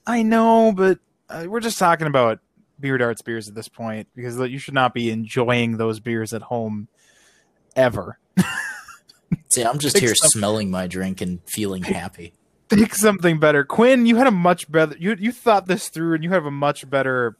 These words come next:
Speaker 1: pre-plan for your drink, even if neither of our drinks have anything to do with the show topic today.
Speaker 2: By thought this through and pre-planned, you mean I grabbed a bottle that was on the bar cart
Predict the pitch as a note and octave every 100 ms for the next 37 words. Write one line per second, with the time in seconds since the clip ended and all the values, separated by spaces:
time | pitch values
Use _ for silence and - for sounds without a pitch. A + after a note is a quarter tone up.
0 | _ _ - D3 D#3 D3 - D3 C#3 C3
1 | A#2+ A#2 A#2 A2+ A#2+ B2 A#2 A#2 A2 C3
2 | D3+ D3 C3 - C3+ D3 D3+ B2+ B2 A#2+
3 | A#2 A#2 A#2+ B2 A#2 A2+ A2+ A2+ - A#2
4 | A2+ G#2+ G2 G#2+ - D2 C3+ _ _ -
5 | - B2 A#2 G#2 - B2+ C3 C#3 A#2+ -
6 | B2 A#2 A2+ G2+ F#2+ - B2+ - A2+ G#2
7 | F#2 F2 - _ _ G#2 G#2 G2+ G2+ F#2+
8 | F#2 G2+ G2+ F#2 G2+ G#2+ A#2 A2 F2+ G2
9 | F#2 _ A2 G2+ G#2+ A2 B2 - _ _
10 | F#2+ F#2 F#2+ F2+ - - - G2 G2 G2+
11 | G2+ - - F#2 G#2 A#2 - G2+ A2+